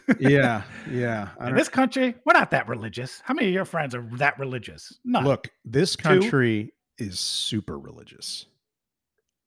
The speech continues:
Speaker 1: Fraudulent religious.
Speaker 2: Okay,
Speaker 1: Not
Speaker 2: but that,
Speaker 1: real
Speaker 2: that,
Speaker 1: religious.
Speaker 2: but no, no, no,
Speaker 1: There's
Speaker 2: like,
Speaker 1: a difference.
Speaker 2: there's America versus Europe. Like, America still, like, goes to church. Like, Europeans don't even go to church. They don't, they don't even pretend, you know, like, like,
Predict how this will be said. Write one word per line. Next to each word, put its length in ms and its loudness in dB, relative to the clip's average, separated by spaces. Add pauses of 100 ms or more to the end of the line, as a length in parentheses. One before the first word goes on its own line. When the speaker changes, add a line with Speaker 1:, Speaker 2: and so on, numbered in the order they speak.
(300)
Speaker 1:
Fraudulent 1000 2
religious. 380 -10
Speaker 2:
Okay, 360 0
Speaker 1:
Not 220 -2
Speaker 2:
but 80 -4
that, 80 4
Speaker 1:
real 140 4
Speaker 2:
that, 120 2
Speaker 1:
religious. 180 -4
Speaker 2:
but 200 2
no, 160 4
no, 40 4
no, 140 0
Speaker 1:
There's 140 2
Speaker 2:
like, 200 4
Speaker 1:
a 40 -20
difference. 500 -2
Speaker 2:
there's 540 2 (1400)
America 540 2
versus 460 2
Europe. 420 0 (200)
Like, 320 -6 (140)
America 420 4
still, 260 0
like, 180 -2
goes 220 2
to 120 -20
church. 560 -8
Like, 180 -8
Europeans 460 2
don't 140 2
even 120 -2
go 140 -4
to 60 -8
church. 260 -8
They 80 2
don't, 180 2 (140)
they 80 -4
don't 160 0
even 260 -6
pretend, 560 -4
you 80 -6
know, 120 -2
like, 160 -6
like, 120 -6